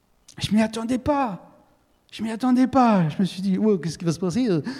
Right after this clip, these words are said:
je vais grandir de quinze centimètres, vingt centimètres. » Euh, non, non, non, non, non, non, non. Il m'a eu en plein cœur. Ouh, parce que son cœur, le cœur de Jésus a été touché à la croix, a fondu comme de la cire.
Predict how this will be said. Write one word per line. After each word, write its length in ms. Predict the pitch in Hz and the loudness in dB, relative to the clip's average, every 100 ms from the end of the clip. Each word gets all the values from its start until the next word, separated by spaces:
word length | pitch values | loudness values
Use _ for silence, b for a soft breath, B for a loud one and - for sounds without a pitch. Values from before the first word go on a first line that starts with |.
| 214 | -6
je 100 | 139 | 0
vais 60 | 156 | 2
grandir 320 | 175 175 220 | 2 2 2
de 80 | 175 | 2
quinze 260 | - 175 | 4 2
centimètres, 500 | 165 180 208 226 277 | 4 0 4 2 4
vingt 120 | 175 | 4
centimètres. » 440 | 160 165 196 233 - | 4 4 4 2 2
Euh, 120 | 151 139 240 196 | 2 0 -8 4
non, 200 | 190 440 | 6 8
non, 220 | 320 415 370 | 6 4 4
non, 180 | 403 | 6
non, 180 | 370 415 | 6 4
non, 160 | 381 440 | 4 4
non, 200 | 403 453 | 4 4
non. 200 | 415 427 b b b b b - | 0 -2 b b b b b 6
Il 160 | 247 | 8
m'a 260 | 285 285 285 | 8 6 8
eu 160 | 302 | 8
en 140 | 277 277 | 8 6
plein 300 | 294 285 277 | 6 6 6
cœur. 500 | 311 359 233 175 - | 6 6 6 4 4
Ouh, 540 | 480 508 480 427 403 - | 8 10 10 8 8 6
parce 160 | 208 | 0
que 140 | - 262 | 2 2
son 220 | 254 247 | 4 2
cœur, 400 | 247 262 240 - B B B B B _ _ | 4 4 4 -2 B B B B B _ _
le 140 | 156 160 | -2 0
cœur 280 | - 220 | 2 2
de 140 | 202 208 | 4 4
Jésus 380 | 185 190 185 180 | 4 4 4 4
a 80 | |
été 200 | 170 170 | 4 0
touché 460 | 160 - 160 - 160 | -2 -2 -4 -2 -2
à 60 | 147 | -2
la 120 | 147 | -4
croix, 480 | - - 147 147 - | -6 -4 -2 0 -2
a 80 | 143 | -4
fondu 480 | 135 - 170 151 156 | -4 0 2 2 -2
comme 160 | 160 | -4
de 80 | 147 | -4
la 200 | 143 139 | -2 -2
cire. 680 | 135 - - 170 170 175 - | -4 -6 -4 -2 -2 -6 -12